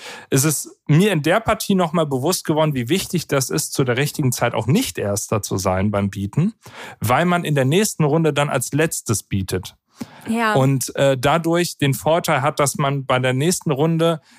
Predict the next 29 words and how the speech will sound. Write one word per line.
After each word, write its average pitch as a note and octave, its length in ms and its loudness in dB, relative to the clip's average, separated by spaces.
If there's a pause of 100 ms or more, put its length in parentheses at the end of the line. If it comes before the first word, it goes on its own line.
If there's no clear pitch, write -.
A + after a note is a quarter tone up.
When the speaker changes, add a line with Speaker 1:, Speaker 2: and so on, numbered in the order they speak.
Speaker 1:
es C3 180 0
wieder D3+ 180 2
schaffen E3 380 0
kann, D3 300 0
danach C#3+ 420 0
wieder A2+ 320 0
Erster G#2 360 0
zu F#2+ 220 -4
werden. F#2+ 220 0
Und G2 140 -2
das A#2 220 0
habe D3 140 0
ich D3 100 -2
in D3+ 100 0
den C3 160 2
nächsten E3+ 400 0
Partien D3+ 440 0
definitiv E3 600 -2
genutzt. C#3+ 380 0
Ich B2+ 140 0
habe C#3+ 100 -2
es - 60 -8
jetzt A#2+ 180 -2
ja A#2 80 2
noch C#3 180 0
ein B2+ 100 -4
paar G#2+ 160 -2
Mal G#2 220 -2 (420)
gespielt. D#3 680 2